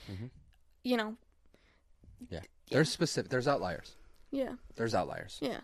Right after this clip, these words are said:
Speaker 1: For the most part, family is family. But if your family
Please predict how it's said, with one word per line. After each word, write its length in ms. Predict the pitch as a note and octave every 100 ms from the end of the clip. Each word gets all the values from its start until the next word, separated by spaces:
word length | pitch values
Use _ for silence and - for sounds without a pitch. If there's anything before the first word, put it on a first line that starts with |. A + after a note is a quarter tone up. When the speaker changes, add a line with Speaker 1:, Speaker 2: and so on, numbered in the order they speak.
| -
Speaker 1:
For 120 | C#3
the 60 |
most 200 | C#3+ D#3+
part, 180 | - D#3
family 280 | - C3+ C3+
is 100 | C3
family. 340 | A#2+ B2 D3 - - - - - - - - _ _ - - -
But 140 | G#2+
if 140 | F#2+ A2+
your 80 |
family 840 | G#2+ - A2 A#2 G#2+ F#2+ E2+ E2